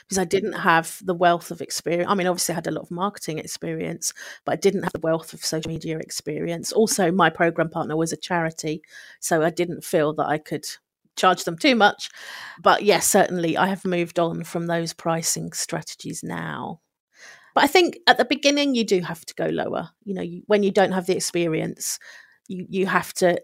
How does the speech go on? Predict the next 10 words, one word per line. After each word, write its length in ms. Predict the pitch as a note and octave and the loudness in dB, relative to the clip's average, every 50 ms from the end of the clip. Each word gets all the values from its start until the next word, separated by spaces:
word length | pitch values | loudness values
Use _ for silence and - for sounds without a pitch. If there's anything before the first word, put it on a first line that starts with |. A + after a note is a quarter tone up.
| _ _ - | _ _ 4
give 280 | G#3+ F#3+ F3+ E3 - - - | 6 6 6 6 2 0 -2
on 160 | F#3 F3 F3 | -2 0 -2
something, 560 | - - G3 F3 F3 - - - D3+ D3+ D#3 - | 0 2 2 0 0 -2 -6 -6 -6 -4 -4 -4
and 180 | E3+ F3 F3 F3 | -4 -4 -4 -4
usually 480 | F3+ F#3 F3 D#3+ - - - C#3+ - | -6 -6 -6 -8 -8 -8 -8 -8 -6
that's 240 | E3+ - - - - | -6 -6 -6 -6 -8
pricing. 640 | - - - - - E3 - - - - D#3+ D#3+ - | -8 -6 -6 -4 -4 -4 -6 -6 -6 -8 -10 -6 -2
But 160 | - - - - | -2 -2 0 -2
it's 220 | - - - - | -4 -4 -2 -2
certainly, 580 | - - G3+ - - F3+ E3+ E3 D#3+ D#3+ D#3+ | 2 2 2 2 2 0 -2 -2 0 -2 -2